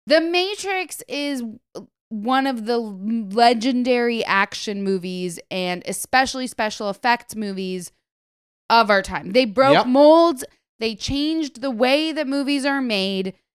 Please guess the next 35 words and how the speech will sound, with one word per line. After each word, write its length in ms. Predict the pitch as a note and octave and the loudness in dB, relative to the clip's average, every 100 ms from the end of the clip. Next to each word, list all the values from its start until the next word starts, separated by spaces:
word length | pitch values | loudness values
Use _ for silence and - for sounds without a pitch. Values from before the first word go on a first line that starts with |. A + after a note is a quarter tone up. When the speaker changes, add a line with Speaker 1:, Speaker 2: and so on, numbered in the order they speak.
| _ _ - | _ _ -4
Speaker 1:
And 260 | B3+ B3+ _ _ _ | -2 -2 _ _ _
no, 640 | A#3+ B3 D4+ D4 C4+ C#4+ C#4 _ _ _ _ - | -2 2 6 6 4 0 -6 _ _ _ _ 0
I 100 | C#4+ | 4
don't 180 | E4+ D#4+ | 4 2
wanna 240 | E4+ E4+ | 0 0
share 500 | - - C4+ C#4 C4+ | -4 -2 2 4 4
that 480 | B3+ A#3+ A3+ A#3 - | 4 4 4 2 -2
with 260 | G#3 A3+ G#3+ | -6 -4 -4
a 100 | G#3 | -6
Speed 480 | - - C4 B3+ G#3+ | -8 -6 -2 -2 -2
Racer 800 | A3 G#3+ - G3+ F#3+ F3+ F3+ - F3 - | -6 -6 -4 -2 -2 -2 -4 0 0 0
Speaker 2:
<laughs> 300 | - A3 A3 | 0 0 2
Speaker 1:
universe. 680 | B3 A3 G3 E3+ E3 - - | 2 4 4 4 0 -2 0
Like, 300 | B3+ B3+ - | 2 2 -2
Speaker 2:
So 140 | D#4+ | -4
the 100 | D#4+ | 0
Speaker 1:
you 160 | A#3 D#4 | 6 6
Speaker 2:
only 320 | G4 G4 B3 _ _ _ - | 6 2 -2 _ _ _ -2
thing 320 | D4+ D4 C#4 | 2 2 4
that 100 | B3 | 2
I 80 | A#3 | 2
can 180 | G#3 G3 | -2 -2
think 280 | F#4+ F#4+ A#3 | -2 0 2
of 300 | E3+ D3+ - _ - | 2 0 -10 _ -6
for 200 | G3+ F#3+ | 0 0
a 60 | F3+ | 0
reason 420 | G#3+ C4+ A#3 G#3+ | 0 -2 -2 -4
to 60 | F3+ | 0
do 180 | C4+ B3+ | 2 4
this 260 | E3 - | 2 0
is 120 | E3 | -6
because 640 | - E3+ F#3 D#3+ D#3 - - _ _ _ _ _ _ - | -4 0 4 4 2 -6 -16 _ _ _ _ _ _ 2
the 120 | E3+ | 4
directors 600 | D#3+ E3+ E3 G3 F3+ E3 | 6 6 4 4 4 2
of 760 | - D3+ D3 D3 D3 C#3+ C#3 | 2 6 6 6 4 0 -6